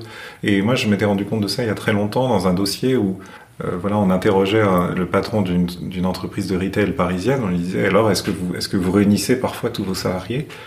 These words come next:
pour, euh, faire un point sur, euh, la stratégie de l'entreprise, les perspectives, euh, les conditions de travail, je, peu, peu importe ? »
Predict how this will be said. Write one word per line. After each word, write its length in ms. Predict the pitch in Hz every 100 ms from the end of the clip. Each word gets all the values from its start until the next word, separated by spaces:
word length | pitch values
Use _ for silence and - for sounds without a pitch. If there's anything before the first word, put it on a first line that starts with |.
| -
pour, 260 | - 110 104
euh, 180 | 90 87
faire 260 | - 90
un 60 | 90
point 380 | - 87 95 107
sur, 340 | - - -
euh, 260 | 87 80 82
la 100 | 85
stratégie 380 | - - 85 90
de 60 | 90
l'entreprise, 800 | 85 - 87 - 92 101 101
les 180 | 98 95
perspectives, 960 | 87 87 - - - 101 95 101 104 -
euh, 160 | 87
les 80 | 80
conditions 400 | 78 95 85 104
de 60 | 90
travail, 300 | - 98 104
je, 100 | 87 87 82
peu, 120 | 82 -
peu 140 | 98
importe ? » 380 | 90 123 127